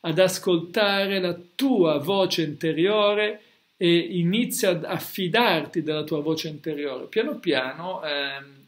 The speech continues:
acquisirai questa consapevolezza. E poi devi essere sicuro delle tue opinioni, devi iniziare a fottertene altamente del giudizio delle altre persone.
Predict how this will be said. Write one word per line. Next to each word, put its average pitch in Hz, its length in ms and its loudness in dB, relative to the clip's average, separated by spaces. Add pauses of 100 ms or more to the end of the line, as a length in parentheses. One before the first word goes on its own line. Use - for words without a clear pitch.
acquisirai 175 680 0
questa 165 280 -4
consapevolezza. 143 1000 -10 (400)
E 220 200 -4
poi 311 360 2
devi 190 220 4
essere 208 340 2
sicuro 180 640 2
delle 151 260 -2
tue 165 120 0
opinioni, 156 560 -4
devi 220 180 -4
iniziare 214 560 0
a 147 40 -4
fottertene 247 1000 -2
altamente 190 1040 -2
del 185 220 4
giudizio 185 840 -2
delle 151 240 2
altre 170 260 0
persone. 131 680 -8